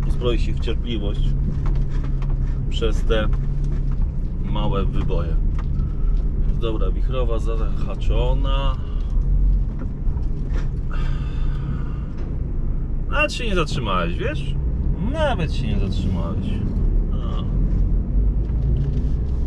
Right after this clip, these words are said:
Chu z tobą, chu z tobą. Dobra.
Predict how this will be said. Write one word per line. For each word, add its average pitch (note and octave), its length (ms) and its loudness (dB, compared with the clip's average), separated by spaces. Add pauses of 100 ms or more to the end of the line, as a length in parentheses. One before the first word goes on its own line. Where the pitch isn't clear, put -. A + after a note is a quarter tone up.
(760)
Chu D#3 240 0
z - 100 0
tobą, F3+ 340 2 (320)
chu - 100 0
z - 100 0
tobą. A2+ 320 0 (200)
Dobra. G#2 300 -2